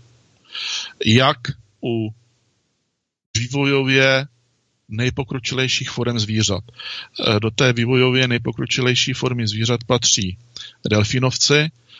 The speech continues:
to znamená, eh, je, savci mořští, mořští,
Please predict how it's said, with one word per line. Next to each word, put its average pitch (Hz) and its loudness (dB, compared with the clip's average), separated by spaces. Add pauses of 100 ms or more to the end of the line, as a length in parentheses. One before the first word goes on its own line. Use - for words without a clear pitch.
(160)
to 117 0
znamená, 113 0
eh, - -10 (760)
je, 107 -4 (420)
savci - 2
mořští, 113 0 (360)
mořští, 104 0